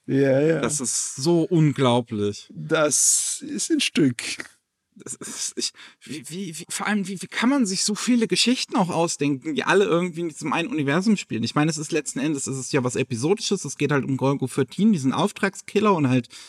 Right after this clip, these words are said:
Speaker 2: wie er je-, jedes Kapitel irgendwie sich mit einem neuen Problem rumschlagen muss. Aber wie kann man sich denn so viele Geschichten dazu ausdenken?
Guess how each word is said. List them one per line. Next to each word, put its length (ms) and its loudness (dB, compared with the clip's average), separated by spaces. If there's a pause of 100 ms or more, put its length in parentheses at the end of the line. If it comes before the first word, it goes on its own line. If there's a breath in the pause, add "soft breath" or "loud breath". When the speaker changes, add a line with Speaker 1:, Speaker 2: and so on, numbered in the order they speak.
(200 loud breath)
Speaker 2:
wie 220 0
er 140 6
je-, 640 2
jedes 640 -2
Kapitel 400 -2
irgendwie 640 0
sich 220 -6
mit 120 4
einem 120 4
neuen 240 2
Problem 420 -2
rumschlagen 580 0
muss. 220 -2 (380 loud breath)
Aber 160 -10
wie 100 -6
kann 180 -2
man 140 6
sich 160 -6
denn 160 0
so 100 -4
viele 300 -4
Geschichten 480 0
dazu 280 2
ausdenken? 600 0